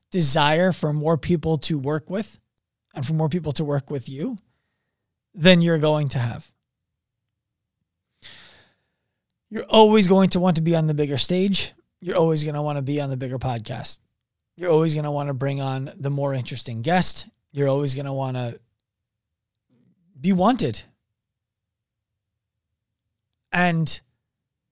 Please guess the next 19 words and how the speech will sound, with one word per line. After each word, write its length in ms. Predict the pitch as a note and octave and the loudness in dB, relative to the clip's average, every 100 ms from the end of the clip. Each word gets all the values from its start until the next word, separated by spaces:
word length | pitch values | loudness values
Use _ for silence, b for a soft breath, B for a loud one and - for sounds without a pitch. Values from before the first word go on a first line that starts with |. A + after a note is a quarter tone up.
| _ | _
that's 340 | D3 F3 F#3+ F#3+ | 0 2 4 2
okay. 460 | F#3+ - F3 C3 - | 0 0 -2 -2 -2
That's 220 | D3 - | -2 -2
good. 420 | - F3 D3+ G2 - _ | 0 2 2 -2 -14 _
Not 260 | - E3 F#3 | -4 0 0
that's 200 | D#3 B2 | -2 -6
okay. 200 | A2 - | -10 -10
That's 240 | C3 D3+ | -8 -8
good. 340 | - D3+ F#2 - _ _ _ _ _ _ _ _ _ _ _ _ _ _ _ _ _ | -4 -4 -4 -10 _ _ _ _ _ _ _ _ _ _ _ _ _ _ _ _ _
You 220 | - E3+ F#3+ | 0 4 6
need 180 | G#3+ | 4
to 100 | G3+ | 0
keep 360 | - - F#3+ E3 | -4 -2 0 0
that 200 | E3 C#3+ | -2 -2
chip 300 | - D#3 C#3+ | 0 -2 -2
on 140 | C#3 C3 | -4 -6
your 100 | A#2 | -8
shoulder. 520 | - C#3 A2 E2+ - _ _ _ _ _ - | -6 -6 -8 -12 -16 _ _ _ _ _ -2
And, 640 | F3+ A3 E3+ G2+ D2+ - | 4 6 4 0 -6 -10